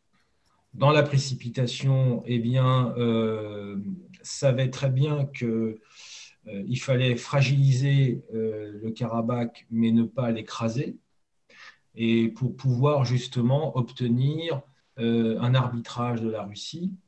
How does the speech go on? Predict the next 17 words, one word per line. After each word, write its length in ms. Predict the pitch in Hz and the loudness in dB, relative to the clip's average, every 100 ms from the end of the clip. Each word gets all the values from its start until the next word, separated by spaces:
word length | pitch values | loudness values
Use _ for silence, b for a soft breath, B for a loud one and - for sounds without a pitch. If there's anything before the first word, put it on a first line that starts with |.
| _ _ 120 | _ _ -2
et 120 | 117 | 0
rester 600 | 120 117 - 135 147 143 | 0 -4 -6 -2 0 0
comme 220 | 117 113 | -2 -4
ça, 240 | - 131 | -2 -2
comme 220 | 131 117 113 | 0 0 0
la 100 | 104 | -2
puissance 640 | - 123 - 139 127 - | -6 -10 -4 -2 -2 -2
médiatrice 840 | 113 110 113 - 135 147 - - _ _ - | -4 -2 -4 -4 -6 -6 -8 -16 _ _ -14
de 60 | 113 | -14
premier 380 | - 117 120 113 | -4 0 2 2
plan 440 | - 135 143 - _ _ | 0 0 0 -6 _ _
dans, 420 | 104 131 143 143 117 | -2 2 2 2 0
euh, 320 | 110 104 104 | 0 -4 -6
dans, 240 | 120 117 113 | -4 -4 -2
dans 160 | 127 | -2
ce 140 | - 131 | -2 -6
conflit. 420 | 120 113 - | -6 -8 -12